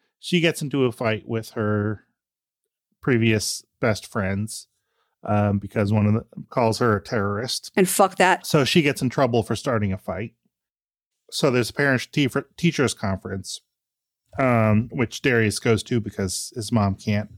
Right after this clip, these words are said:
Speaker 1: with, I think, one grandparent. I don't remember. And, um, so Darius is just like, "So, <laughs>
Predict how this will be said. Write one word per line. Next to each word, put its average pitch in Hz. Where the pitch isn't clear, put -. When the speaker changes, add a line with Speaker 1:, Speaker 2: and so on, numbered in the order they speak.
Speaker 1:
with, 107
I 143
think, 143
one 117
grandparent. 107
I 110
don't 101
remember. 92
And, 123
um, 120
so 160
Darius 143
is 120
just 120
like, 107
"So, 120
<laughs> 143